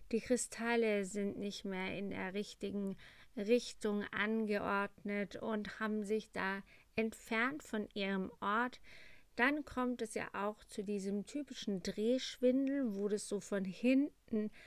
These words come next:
ankommt. Diejenigen, die das schon mal hatten, die wissen, wovon ich rede. Und dann merkt man, und dann dreht sich das so ein. Und dann muss man aufpassen. Und mir hilft es immer sehr gut, wenn ich sowas habe,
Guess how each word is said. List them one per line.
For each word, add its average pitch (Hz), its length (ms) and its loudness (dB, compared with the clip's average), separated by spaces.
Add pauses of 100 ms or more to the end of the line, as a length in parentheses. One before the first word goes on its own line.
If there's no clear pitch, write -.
(400)
ankommt. 277 1080 0 (260)
Diejenigen, 220 880 2
die 202 120 -4
das 208 140 -4
schon 202 180 -6
mal 196 200 -4
hatten, 220 340 -6
die 202 180 -2
wissen, 220 260 -4
wovon 196 340 -4
ich - 240 -8
rede. 269 320 2 (400)
Und 240 120 4
dann 247 180 8
merkt 254 340 6
man, 254 160 2
und 214 140 2
dann 214 180 4
dreht 247 360 4
sich 220 200 -4
das 208 220 -6
so 202 220 -2
ein. 190 360 0
Und 196 120 0
dann 220 140 2
muss 247 180 -2
man 220 140 0 (100)
aufpassen. 254 840 -2
Und - 280 -2
mir 262 320 4
hilft 285 320 -2
es 254 160 0
immer 233 340 0
sehr 214 320 2
gut, 214 340 0 (420)
wenn 208 160 2
ich 220 160 -2
sowas 208 480 -2
habe, 214 440 2